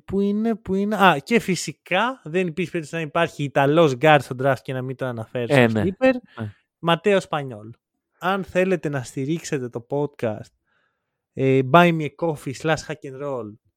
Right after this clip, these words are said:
Speaker 1: Κεράστε μας τα καφεδάκια μας. Τώρα καλοκαίρι είναι.
Speaker 2: Ε, ναι, τώρα
Speaker 1: Βγάλουμε
Speaker 2: πίνουμε πολλούς
Speaker 1: καφέδες,
Speaker 2: καφέδες, εντάξει.
Speaker 1: διακοπές.
Speaker 2: Ναι.
Speaker 1: Δεν, ε, όχι μόνο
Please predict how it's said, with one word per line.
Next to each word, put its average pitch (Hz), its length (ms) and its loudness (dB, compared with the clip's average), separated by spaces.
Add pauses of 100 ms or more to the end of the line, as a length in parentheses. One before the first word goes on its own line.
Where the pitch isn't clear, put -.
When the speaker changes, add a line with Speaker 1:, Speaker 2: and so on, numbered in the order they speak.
(840)
Speaker 1:
Κεράστε 151 380 -4
μας 131 80 -10
τα 127 80 -12
καφεδάκια 135 600 -2
μας. 190 460 -6
Τώρα 151 200 2
καλοκαίρι 139 600 0
είναι. 165 440 -10
Speaker 2:
Ε, 151 120 -2
ναι, 135 140 2
τώρα 151 240 6
Speaker 1:
Βγάλουμε 165 180 2
Speaker 2:
πίνουμε 156 180 -4
πολλούς 139 260 -4
Speaker 1:
καφέδες, 143 500 -6
Speaker 2:
καφέδες, - 0 -
εντάξει. 113 320 -8
Speaker 1:
διακοπές. 175 640 -2
Speaker 2:
Ναι. 107 400 -10
Speaker 1:
Δεν, 135 300 -6
ε, 120 280 -8
όχι 143 220 -4
μόνο 113 600 -10